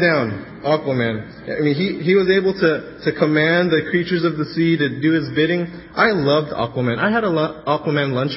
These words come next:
pail. And, um, and when we played superheroes in school, I, I always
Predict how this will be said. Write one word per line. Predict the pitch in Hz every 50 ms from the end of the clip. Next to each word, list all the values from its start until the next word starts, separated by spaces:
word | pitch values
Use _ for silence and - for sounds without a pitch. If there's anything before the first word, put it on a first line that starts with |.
| -
pail. | - 170 175 190
And, | 190 - - - - - - - - - - - - - 139 139 139 139 -
um, | 139 135 135 127 123 120 120 123 - - - - - - - - -
and | - 147 151 156
when | 170
we | 185 180
played | 180 214 202 190 196 -
superheroes | 185 180 185 185 175 165 175 180 185 185 180 165 160
in | 143 123 -
school, | - 139 156 160 165 165 165
I, | 151 139 - - 139
I | 143
always | 151 165 180 185 190 -